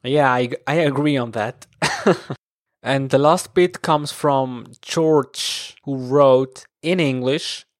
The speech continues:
"Dope, to say cool, biased.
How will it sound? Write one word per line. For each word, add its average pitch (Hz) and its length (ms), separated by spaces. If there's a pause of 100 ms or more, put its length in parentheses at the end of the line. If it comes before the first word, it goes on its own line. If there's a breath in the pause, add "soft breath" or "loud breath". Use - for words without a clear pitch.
"Dope, 135 640 (320)
to 131 140
say 131 420
cool, 117 560 (180)
biased. 135 920